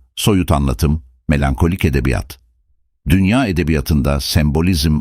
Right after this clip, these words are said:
akımının temsilcileri Baudelaire, Mallarmé, Rimbaud, Paul Verlaine, Paul Valéry,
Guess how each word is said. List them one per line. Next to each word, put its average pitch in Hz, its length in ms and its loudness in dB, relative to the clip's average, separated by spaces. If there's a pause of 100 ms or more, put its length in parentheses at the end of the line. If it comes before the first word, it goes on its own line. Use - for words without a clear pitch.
akımının 67 480 0
temsilcileri 64 840 0 (420)
Baudelaire, 67 540 0 (420)
Mallarmé, 69 580 0 (420)
Rimbaud, 64 560 0 (360)
Paul 71 240 2
Verlaine, 65 440 0 (440)
Paul 80 260 4
Valéry, 64 500 -2